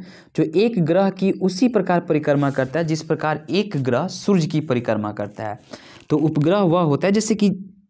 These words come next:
पृथ्वी जो है वो सूर्य का चक्कर लगाते परिक्रमा करती है, उसी प्रकार पृथ्वी का परिक्रमा एक चांद करता है। तो चांद, चांद क्या हो, चंद, मतलब चांद क्या हो गया, मून क्या हो गया, चंद्रमा क्या हो गया, वो उपग्रह हो गया। नेक्स्ट देखते हैं,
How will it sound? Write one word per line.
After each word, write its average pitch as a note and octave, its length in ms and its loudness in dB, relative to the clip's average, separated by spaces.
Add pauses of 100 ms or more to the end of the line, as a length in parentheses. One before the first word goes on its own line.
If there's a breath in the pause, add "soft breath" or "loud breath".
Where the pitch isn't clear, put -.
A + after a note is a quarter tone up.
(140)
पृथ्वी F3 420 4
जो G#3+ 160 4
है G3+ 120 4
वो G3+ 120 4
सूर्य F#3+ 300 2
का G3+ 120 0 (140)
चक्कर G3+ 240 0
लगाते F#3+ 400 2
परिक्रमा F#3+ 460 2
करती F#3 360 2
है, F3 140 0 (340 loud breath)
उसी F3+ 240 4
प्रकार G#3 280 2
पृथ्वी G3 400 2
का G#3 100 2
परिक्रमा F3 460 2
एक D#3+ 180 -2
चांद C#3+ 260 2
करता A2+ 340 -4
है। A2+ 60 0
तो B2 160 -2
चांद, D3+ 520 -2 (160)
चांद F3+ 340 2
क्या F#3 120 2
हो, F#3 120 2
चंद, E3 400 -2
मतलब C#3 300 -4
चांद D#3 300 -4
क्या E3+ 120 0
हो F3 180 0
गया, G3 160 -4 (420 loud breath)
मून F3+ 320 2
क्या F3+ 120 2
हो F#3 160 0
गया, F#3 120 -4
चंद्रमा D#3 320 0
क्या F3+ 160 0
हो F3+ 120 2
गया, F#3+ 160 0
वो D3+ 160 0
उपग्रह C3+ 400 0
हो A2 180 -2
गया। F2+ 200 -6 (720 loud breath)
नेक्स्ट G3 240 0
देखते C3+ 300 -2
हैं, F3 380 -4